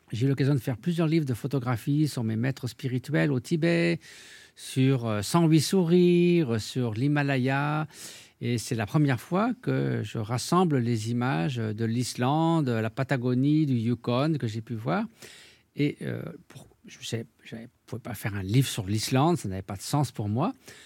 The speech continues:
Par contre, je me suis réveillé un matin d'automne en Islande, sur les hauts plateaux, dans, avec une immense champ de lave et la neige qui était tombée.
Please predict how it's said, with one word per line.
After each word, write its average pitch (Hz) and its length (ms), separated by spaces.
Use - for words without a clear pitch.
Par 101 140
contre, 156 180
je 131 40
me 120 60
suis 104 160
réveillé 110 340
un 110 60
matin 117 400
d'automne 135 600
en 110 140
Islande, 123 460
sur 107 120
les 104 120
hauts 120 100
plateaux, 123 600
dans, 113 240
avec 107 300
une 98 280
immense 123 440
champ 131 280
de 113 80
lave 127 480
et 110 60
la 101 140
neige 127 320
qui - 80
était 110 160
tombée. 117 640